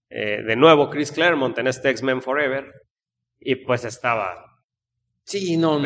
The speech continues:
Speaker 1: verdaderamente ilegible, ¿no? Entonces, eh, pues a ver, la verdad es que los últimos, a, a mí John Byrne en los noventas era de mis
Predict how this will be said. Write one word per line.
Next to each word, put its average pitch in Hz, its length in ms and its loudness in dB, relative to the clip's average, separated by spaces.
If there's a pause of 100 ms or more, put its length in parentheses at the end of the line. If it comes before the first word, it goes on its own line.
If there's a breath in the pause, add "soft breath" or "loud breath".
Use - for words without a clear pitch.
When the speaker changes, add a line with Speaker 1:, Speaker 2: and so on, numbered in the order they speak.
Speaker 1:
verdaderamente 127 760 2
ilegible, 101 580 -8
¿no? 123 260 -4
Entonces, 123 880 -4 (460)
eh, 117 360 0 (100)
pues 147 160 -4
a 196 100 2
ver, 262 180 2
la 160 160 4
verdad 190 260 4
es 208 100 -2
que 202 140 -2
los 165 220 2
últimos, 180 640 -2
a, 127 120 -4 (200)
a - 20 4
mí 196 160 4
John 359 180 4
Byrne 359 380 4 (840)
en 117 220 -4
los 117 240 2
noventas 135 560 2
era 143 200 2
de 131 120 0
mis 113 540 -8